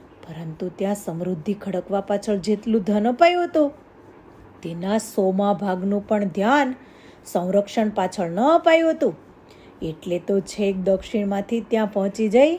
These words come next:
પોતે સમૃદ્ધિ આસાનીથી લૂંટી શક્યા હતા. માત્ર સમૃદ્ધિ, સંરક્ષણ વ્યવસ્થા વગરની સમૃદ્ધિ,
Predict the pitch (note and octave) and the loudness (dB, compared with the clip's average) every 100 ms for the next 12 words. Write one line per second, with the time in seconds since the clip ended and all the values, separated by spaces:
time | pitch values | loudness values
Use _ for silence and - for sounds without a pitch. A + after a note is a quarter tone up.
0 | - - - - - - F3 E3 - F#3+ | -6 -20 -20 -20 -20 -16 -10 -10 -6 0
1 | G3 G#3 G#3 F#3 F#3+ F#3 D#3 C#4+ F4+ - | 0 0 -2 -2 0 0 2 0 0 2
2 | D4 D4 C4 A#3 G#3 F3 F3+ G#3+ D4 E4 | 2 4 2 0 -2 -4 -2 0 0 0
3 | - D#4+ D#4 C4+ E3+ - - - - - | 2 2 2 0 -6 -14 -20 -20 -20 -20
4 | - - - E3 D3+ - G3 G#3 - F3+ | -20 -18 -12 -12 -10 -4 -2 -2 -2 -2
5 | F#3+ G3 D#3+ A#3 C#4+ D4 - F#3 G3 - | 0 0 0 0 2 0 -2 0 0 -2
6 | A#3 G#3 G#3+ G#3+ A3+ - A3+ A3+ A#3 A#3 | -2 0 0 0 -2 -2 0 2 2 2
7 | A#3+ C4 D#4 F4 B3 C#4 | 0 2 4 4 4 0